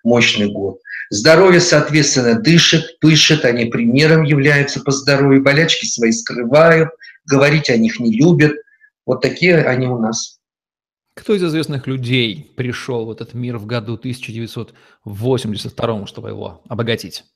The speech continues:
Speaker 1: Вера Брежнева. И этим все сказано. Просто солнце, сияние, воскресенье.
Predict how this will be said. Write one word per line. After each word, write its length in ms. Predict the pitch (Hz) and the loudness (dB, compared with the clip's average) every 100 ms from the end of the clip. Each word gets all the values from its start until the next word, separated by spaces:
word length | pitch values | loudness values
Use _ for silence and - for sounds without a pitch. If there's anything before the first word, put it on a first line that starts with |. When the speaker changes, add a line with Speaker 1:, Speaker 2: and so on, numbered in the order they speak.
| _ _ - - | _ _ -20 -10
Speaker 1:
Вера 640 | 113 107 117 170 175 156 147 | -4 0 4 6 8 6 4
Брежнева. 1200 | 131 110 104 123 123 117 110 107 101 98 90 - _ _ _ _ | 0 0 0 2 2 2 0 0 -2 -4 -10 -14 _ _ _ _
И 140 | 120 117 | 2 4
этим 400 | 165 180 156 139 | 4 2 0 0
все 260 | - 123 | -2 -4
сказано. 680 | - - 110 98 - - - | -4 -4 0 0 -2 -10 -12
Просто 460 | - 151 147 - 113 | -2 0 0 0 -2
солнце, 640 | - - 170 196 - 170 | -2 2 4 4 2 -2
сияние, 840 | 147 - 113 101 135 143 131 127 117 | -2 -2 -4 0 2 2 2 -2 -2
воскресенье. 920 | 110 - 110 - - 107 92 92 | -4 -8 -10 -6 -6 -6 -6 -10